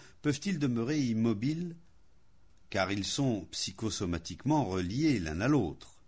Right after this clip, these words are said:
Il existe différents exercices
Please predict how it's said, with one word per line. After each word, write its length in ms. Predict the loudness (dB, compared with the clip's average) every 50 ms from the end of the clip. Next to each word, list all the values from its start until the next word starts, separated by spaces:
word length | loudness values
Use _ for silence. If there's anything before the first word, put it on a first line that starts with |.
| -20 -20 -20 -20 -20 -20 -20 -20 -20 -20 -20 -16 -10 -6
Il 160 | -2 0 0
existe 460 | 0 0 2 2 2 2 0 0 -4
différents 480 | -4 -2 -2 -4 -2 -2 0 0 0 0
exercices 1000 | 0 -2 -4 -4 -4 -4 -4 -4 -4 -6 -6 -6 -8 -8 -8 -10 -12 -12 -14